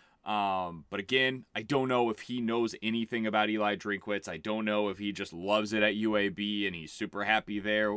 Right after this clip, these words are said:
It, it's hard to know these things, but Missouri would certainly be an upgrade in terms of how much money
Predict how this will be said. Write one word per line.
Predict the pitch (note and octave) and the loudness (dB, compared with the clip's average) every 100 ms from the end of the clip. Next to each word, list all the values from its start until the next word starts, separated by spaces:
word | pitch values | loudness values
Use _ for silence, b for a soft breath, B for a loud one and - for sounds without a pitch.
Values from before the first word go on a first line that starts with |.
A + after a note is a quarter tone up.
| - | -4
It, | G#2 - | -10 -8
it's | D2+ G#2+ | -8 -6
hard | - C3+ B2 | 0 0 0
to | |
know | A#2 A2+ G#2 | -2 0 0
these | F#2 E2+ | -2 -6
things, | - F#2 F#2 | -6 -6 -6
but | - F#2+ F2+ b b b | -4 -4 -4 b b b
Missouri | - C3 C#3+ D#3 | -4 0 2 2
would | C3+ | 0
certainly | - D3 C3 C3+ | 0 -2 0 -2
be | B2 | 2
an | A#2+ | 2
upgrade | A2+ - C3+ B2 | 2 0 0 0
in | |
terms | A2 B2+ A2+ | 0 -2 -2
of | A#2 | 0
how | A#2+ | 0
much | A#2 G2+ | 0 -2
money | G#2 C#3+ C3+ | 0 0 -2